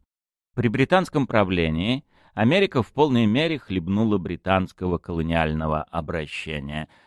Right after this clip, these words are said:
Само собой, ей не позволили пользоваться тарифами, чтобы защитить ее юную промышленность. Ей запретили экспортировать продукцию, которая конкурировала с британской.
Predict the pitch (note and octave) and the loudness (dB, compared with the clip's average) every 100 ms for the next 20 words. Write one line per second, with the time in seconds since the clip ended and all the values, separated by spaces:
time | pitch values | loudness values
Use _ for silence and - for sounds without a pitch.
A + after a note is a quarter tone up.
0 | _ - D#3 F#3+ E3+ F3+ E3+ G#2+ C3 A#2 | _ 0 2 2 0 2 2 2 2 2
1 | A2 G2+ F#2 C3+ C3+ A#2+ A2 - G#2+ F#2 | 2 0 2 2 4 4 2 2 0 2
2 | F#2+ F2+ F#2+ F#2+ F#2 C#3 - G#2+ G#2 - | 0 -2 -6 -2 -2 -2 -4 -4 -2 -4
3 | - E2+ E2 E2 F#2 E2 G2 - E2 D#2+ | -8 -8 -8 -10 -12 -12 -14 -8 -2 -2
4 | D#2 D#2+ D#2+ D#2 - D#2 D2+ D#2 D2 D#2 | 0 -2 -2 -4 -6 -6 -4 -6 -6 -6
5 | D#2+ D#2+ - _ _ - C3 D#3 A2+ B2+ | -4 -6 -10 _ _ 0 4 4 4 2
6 | B2+ A2+ C#3+ A2+ G2 _ F#2+ - G2+ F2 | 0 -2 0 2 0 _ -6 -4 -4 -4
7 | F2 - F2+ D#2 F#2+ - - D#2+ - D2+ | -6 -4 -4 -2 -4 -6 -10 -8 -8 -8
8 | E2+ E2 E2 E2 E2+ E2+ E2 E2+ F2 D#2 | -4 -2 -2 -8 -6 -6 -2 -2 -2 -4
9 | F2+ - F#2 F2+ F2 - F#2 - | -6 -2 0 2 0 -2 -4 -4